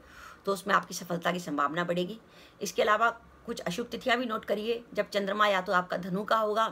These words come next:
मेष का या सिंह का, यानी चंद्रमा चौथे घर का, आठवें घर का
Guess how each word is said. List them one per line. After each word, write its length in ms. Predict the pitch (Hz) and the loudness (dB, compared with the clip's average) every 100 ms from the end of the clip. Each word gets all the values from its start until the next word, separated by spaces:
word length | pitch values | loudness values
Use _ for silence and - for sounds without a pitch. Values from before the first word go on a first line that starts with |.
| - | -2
मेष 300 | 196 208 - | -4 -4 -2
का 260 | 226 220 - - - | -2 -2 -6 -20 -6
या 60 | 180 | -4
सिंह 260 | 175 165 147 | -2 -4 -4
का, 200 | - - | -8 -12
यानी 140 | - 240 | -10 -8
चंद्रमा 400 | 180 180 202 196 | -4 -4 -2 -2
चौथे 300 | 175 151 208 | -2 -4 0
घर 120 | 226 | 0
का, 260 | 226 233 - - | 0 -2 -2 0
आठवें 300 | 147 - 208 | 0 0 -4
घर 140 | 196 | -2
का 180 | 180 226 | -4 -6